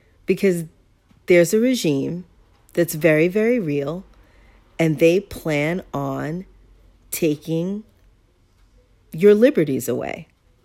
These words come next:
And if the country is armed, then it's gonna slow them down in doing that. This is why we have these devices. We got Facebook, which is a dossier on everybody. And, uh,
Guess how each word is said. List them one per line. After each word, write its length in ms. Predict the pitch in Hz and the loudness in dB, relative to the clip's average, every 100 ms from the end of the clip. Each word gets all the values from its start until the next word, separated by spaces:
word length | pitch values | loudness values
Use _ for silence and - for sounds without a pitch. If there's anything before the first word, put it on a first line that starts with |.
| _ _ _ _ _ | _ _ _ _ _
And 240 | 170 156 | 0 2
if 180 | 135 151 - _ _ _ | 2 -2 -8 _ _ _
the 100 | - | -6
country 680 | 175 190 208 - 185 175 170 - | -2 -2 -2 -2 -2 -2 -4 -2
is 280 | 160 147 - | 0 -2 -4
armed, 640 | 170 240 170 - 170 214 - _ _ _ _ _ _ _ _ - | 0 2 2 -2 -4 -6 -10 _ _ _ _ _ _ _ _ -18
then 580 | 151 147 170 165 165 170 - 190 | -16 0 2 4 2 -2 -2 0
it's 160 | 196 | 0
gonna 240 | - 214 185 | 0 0 0
slow 260 | 202 196 | -2 -2
them 180 | 185 175 | 0 -2
down 300 | 214 233 175 | 0 -2 -2
in 100 | 165 | -2
doing 300 | 214 233 156 | 0 -2 -2
that. 240 | 175 - - _ _ _ _ _ _ _ _ - - | -8 -14 -20 _ _ _ _ _ _ _ _ -20 -4
This 180 | 185 190 | -2 -2
is 120 | 202 180 | -6 -4
why 180 | 185 | -2
we 140 | 185 202 | -2 -4
have 280 | 202 196 196 | -4 -4 -4
these 180 | 202 | -4
devices. 760 | 190 175 156 165 - 185 226 - _ - _ | -4 -4 -4 -4 -6 -8 -8 -12 _ -20 _
We 80 | 170 | -2
got 200 | 170 - | 0 0
Facebook, 600 | - 170 170 - 185 180 | 0 0 0 -4 -4 -2
which 160 | 160 | -6
is 100 | 160 | -4
a 60 | 156 | -6
dossier 600 | 147 147 143 - 151 147 | -4 -4 -4 -4 -4 -2
on 160 | 147 147 | -4 -6
everybody. 680 | 143 143 139 139 151 214 - _ _ _ _ - | -6 -6 -6 -6 -6 -8 -14 _ _ _ _ -4
And, 440 | 160 156 156 151 | -2 0 -2 0
uh, 520 | 156 156 151 160 - | 0 0 0 -2 -4